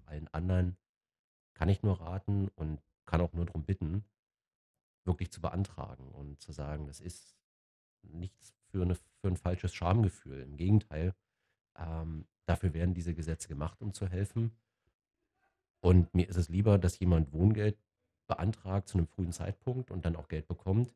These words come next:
als in eine umgekehrte Situation zu geraten, äh, dass man dann mit Schuldnerberatung und anderen Fragen helfen muss. Dafür gibt's soziale Hilfe-, Hilfeleistungssysteme.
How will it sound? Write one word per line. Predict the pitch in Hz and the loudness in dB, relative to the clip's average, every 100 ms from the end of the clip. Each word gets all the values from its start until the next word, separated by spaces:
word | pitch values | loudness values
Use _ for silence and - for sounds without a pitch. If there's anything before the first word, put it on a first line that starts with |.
| _ _ | _ _
als | - 90 - | 2 4 4
in | - | 2
eine | 87 | 2
umgekehrte | - 104 123 113 104 98 92 | 4 2 2 0 0 0 0
Situation | 87 87 87 - 85 | -2 -2 -4 -4 -2
zu | 87 90 | -2 -4
geraten, | 85 78 78 80 87 82 _ _ _ - | -10 -8 -10 -4 -2 -2 _ _ _ -8
äh, | 80 | -6
dass | 82 - | -6 -4
man | 78 | -2
dann | 78 | -2
mit | 78 | -6
Schuldnerberatung | - 82 85 76 71 78 80 | -6 -4 -4 -6 -10 -8 -8
und | 71 | -6
anderen | 71 76 | -6 -6
Fragen | - 73 73 | -8 -12 -10
helfen | 76 - | -10 -8
muss. | 80 80 _ _ _ _ | -8 -8 _ _ _ _
Dafür | 80 82 | -8 -8
gibt's | 73 - | -10 -8
soziale | 98 - 80 85 | -8 -6 -4 -4
Hilfe-, | 80 82 92 | -6 -8 -8
Hilfeleistungssysteme. | 85 90 87 80 87 - 82 - 82 80 | -6 -2 -2 -4 -8 -10 -12 -10 -8 -6